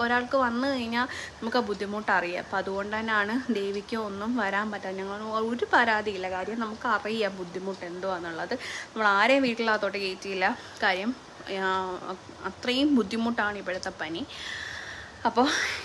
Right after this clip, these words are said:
ഇനി, എന്താ പറയുക, കുറച്ച് നീണ്ടുപോയി കഥകളൊക്കെ പറഞ്ഞ്. അപ്പം അതുകൊണ്ട് ആരോഗ്യം എല്ലാവരും സൂക്ഷിക്കുക, നന്നായിട്ട് വെള്ളം കുടിക്കുക, ഹൈഡ്രേറ്റ് ചെയ്യുക. കാരണം വെള്ളം കുടിച്ചാൽ മാത്രമേ നമ്മുടെ ബോഡിയിൽ എന്തെങ്കിലും ഒരു ഇൻഫെക്ഷനോ ഇമ്മ്യൂണിറ്റി കൂടുതലോ ഒക്കെ വരുന്ന സമയത്ത്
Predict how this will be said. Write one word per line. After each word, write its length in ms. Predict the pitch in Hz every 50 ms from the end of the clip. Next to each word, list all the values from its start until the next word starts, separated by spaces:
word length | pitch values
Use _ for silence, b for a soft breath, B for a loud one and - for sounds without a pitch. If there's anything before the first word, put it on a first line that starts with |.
| B B 254
ഇനി, 160 | 226 240 269 202 - - - - - - - - - 190 202
എന്താ 140 | 202 202 202
പറയുക, 180 | 196 196 190 -
കുറച്ച് 220 | 214 - - 247 226
നീണ്ടുപോയി 460 | 214 208 220 262 302 330 269 214 208 - - -
കഥകളൊക്കെ 460 | 214 202 196 208 214 214 214 214 196 -
പറഞ്ഞ്. 260 | 202 190 185 185 202 277 - B B B B B B B
അപ്പം 140 | B - 202
അതുകൊണ്ട് 340 | 180 202 196 196 196 208 240 233 214 190 190
ആരോഗ്യം 400 | 190 190 196 196 202 208 240 214
എല്ലാവരും 360 | 196 190 190 190 196 196 220 220 -
സൂക്ഷിക്കുക, 440 | 208 - - - - - 208 220 233 226 202
നന്നായിട്ട് 540 | 190 196 202 214 226 233 226 220 226 233 226 208
വെള്ളം 400 | 190 175 180 180 190 196 220 240 240 214
കുടിക്കുക, 320 | 190 180 185 - - 202 - -
ഹൈഡ്രേറ്റ് 720 | 196 180 180 185 185 185 - - 220 233 233 233 - - 226
ചെയ്യുക. 200 | 185 185 185 180 196
കാരണം 200 | 202 208 214 214 202
വെള്ളം 280 | 190 196 220 247 269 262 226
കുടിച്ചാൽ 300 | 202 202 - - 226 214 208 190
മാത്രമേ 280 | 190 185 196 202 202 202
നമ്മുടെ 180 | 196 202 202 190 196
ബോഡിയിൽ 300 | 185 190 190 196 214 220 202
എന്തെങ്കിലും 340 | 196 196 202 208 220 226 226 208
ഒരു 80 | 202 196
ഇൻഫെക്ഷനോ 560 | 190 190 - 208 202 - - - - 226 214 202 196 190
ഇമ്മ്യൂണിറ്റി 460 | 202 202 208 208 214 214 208 220 214 - 214
കൂടുതലോ 260 | 208 202 208 214 208 202
ഒക്കെ 120 | - - 208 202
വരുന്ന 260 | 190 185 190 202 214 214 -
സമയത്ത് 400 | 208 185 185 180 180 - - 277